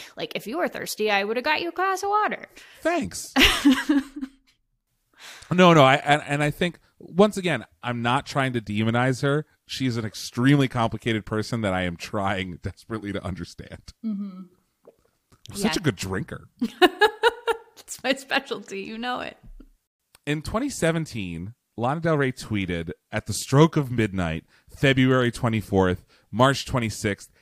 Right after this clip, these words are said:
Speaker 2: April twenty-fourth, May twenty-third, ingredients can be found online."
Speaker 1: What?
Speaker 2: Uh-huh. Her tweet referenced the now defunct Facebook group Mass Spell to Bind Donald Trump,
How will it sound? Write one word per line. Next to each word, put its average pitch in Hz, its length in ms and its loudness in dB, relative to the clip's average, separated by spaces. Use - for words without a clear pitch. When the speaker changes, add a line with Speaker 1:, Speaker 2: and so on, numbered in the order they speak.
Speaker 2:
April 131 260 2
twenty-fourth, 101 720 0
May 135 240 2
twenty-third, 101 760 0
ingredients 110 720 0
can 104 200 -6
be 90 120 -4
found 98 440 2
online." 82 720 -2
Speaker 1:
What? 226 300 -6
Speaker 2:
Uh-huh. 110 400 0
Her 175 120 4
tweet 247 360 -4
referenced 143 480 0
the 131 80 4
now 131 180 4
defunct 160 480 4
Facebook - 540 0
group 110 340 0
Mass 135 460 4
Spell - 640 4
to 165 160 2
Bind 151 640 2
Donald 170 400 4
Trump, 135 400 2